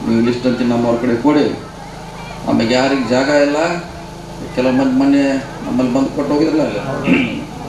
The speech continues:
ಅದನ್ನ list ಮಾಡ್ತಾ ಇದ್ವಿ. ಯಾಕಂದ್ರೆ ಸುಮಾರು ಭಾಳ ಐದಾರು ನೂರು ಮಂದಿ ಅವ್ರು ಕನಿಷ್ಠ, ಅವ್ರಿಗೆಲ್ಲ ಎಲ್ಲ ಒಂದು ಕಡೆ ನಾವು ಕೊಡುವಂಥ,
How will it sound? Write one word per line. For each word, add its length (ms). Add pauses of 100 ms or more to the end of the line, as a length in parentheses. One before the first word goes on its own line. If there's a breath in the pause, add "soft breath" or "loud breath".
(760)
ಅದನ್ನ 220
list 200
ಮಾಡ್ತಾ 340
ಇದ್ವಿ. 260 (1040)
ಯಾಕಂದ್ರೆ 260
ಸುಮಾರು 380
ಭಾಳ 340
ಐದಾರು 200
ನೂರು 160
ಮಂದಿ 200
ಅವ್ರು 340
ಕನಿಷ್ಠ, 400 (1160)
ಅವ್ರಿಗೆಲ್ಲ 280
ಎಲ್ಲ 220
ಒಂದು 340
ಕಡೆ 160
ನಾವು 600 (520)
ಕೊಡುವಂಥ, 340